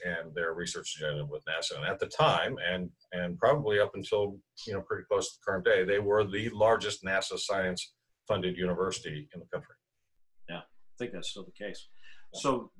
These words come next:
Speaker 2: were, uh, had they had a D C presence before that?
Speaker 1: They had, uh, they had a, a campus-based uh, individual who came to D C, but not all that frequently.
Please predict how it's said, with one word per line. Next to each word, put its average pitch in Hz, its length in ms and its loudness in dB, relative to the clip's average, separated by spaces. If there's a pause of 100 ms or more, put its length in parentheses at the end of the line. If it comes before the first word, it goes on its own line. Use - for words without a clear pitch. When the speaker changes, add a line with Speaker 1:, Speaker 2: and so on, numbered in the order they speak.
(120)
Speaker 2:
were, 131 460 4
uh, - 40 -4 (220)
had 160 220 2
they 156 120 4
had 156 200 6
a 143 80 0
D 147 100 0
C 156 160 0
presence 147 420 0
before 131 280 -2
that? 139 140 -6 (640)
Speaker 1:
They 156 160 10
had, 147 320 8
uh, 127 200 10
they 127 140 8
had 127 160 10
a, 110 140 8 (100)
a 107 220 4
campus-based 123 880 4 (240)
uh, 107 320 4
individual 110 540 4
who 104 200 -2
came 110 320 2
to 104 220 2
D 104 220 -4
C, 101 280 -2
but 92 220 0
not 120 320 4
all 110 260 8
that 95 240 4
frequently. 110 560 2